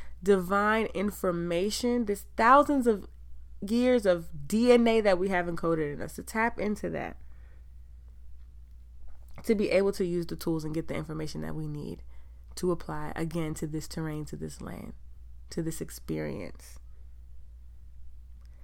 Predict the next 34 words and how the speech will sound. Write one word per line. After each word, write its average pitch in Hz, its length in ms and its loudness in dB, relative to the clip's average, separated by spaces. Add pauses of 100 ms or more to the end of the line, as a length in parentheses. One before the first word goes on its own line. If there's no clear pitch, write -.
(500)
So - 180 2
that's 196 340 4
why 202 160 6
I 190 40 6
go 185 120 6
so 185 140 0
hard 170 220 6
for 165 100 2
this 160 200 -2
work. - 280 -4
So 202 160 4
one 196 400 2
of 233 80 2
the 240 80 8
ways 220 240 6
to - 100 -2
do 196 200 4
that 185 200 2
is 170 120 -4
through 185 180 -2
altar 180 360 2
building. 151 300 -2
That's 156 180 -6
one 180 360 0
of 165 160 -4
the 160 100 0
ways. 156 500 -8
And 175 140 -2
I 165 60 -2
think 196 180 -2
that's 220 160 2
one 202 160 0
of 185 140 0
the 165 240 0